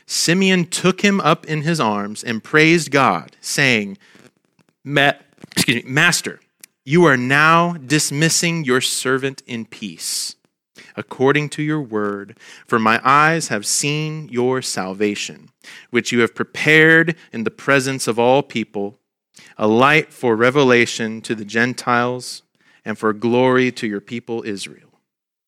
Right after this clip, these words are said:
And the child's father and mother were amazed at what was being said about him. Then Simeon blessed them and said to his mother Mary, 'This child is destined for the falling and rising of many in Israel, and to be a sign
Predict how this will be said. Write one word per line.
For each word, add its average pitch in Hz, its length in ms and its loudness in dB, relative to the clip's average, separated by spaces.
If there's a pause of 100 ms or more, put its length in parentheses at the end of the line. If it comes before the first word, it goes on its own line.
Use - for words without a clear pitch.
(960)
And 127 140 -4
the 120 60 -2
child's 123 400 2
father 127 320 2
and 104 100 0
mother 123 260 2
were 110 220 4
amazed 120 560 2
at 110 80 2
what 107 140 -4
was 110 100 -6
being 101 240 -4
said 135 240 0
about 95 240 -6
him. 98 300 -16 (400)
Then 123 180 -2
Simeon 143 480 2
blessed 127 640 2
them 120 400 0
and 107 140 -6
said 147 320 2
to 143 60 -6
his 127 180 -2
mother 117 240 -4
Mary, 104 320 -4
'This 117 220 -4
child 156 440 -4
is 120 140 -4
destined 135 480 -6
for 131 80 -6
the 123 80 -6
falling 143 500 -4
and 120 140 -6
rising 127 340 -2
of 120 100 -8
many 123 280 -4
in 127 100 -6
Israel, 113 420 -8 (560)
and 117 100 -8
to - 80 -12
be 131 120 0
a 120 40 2
sign 135 720 4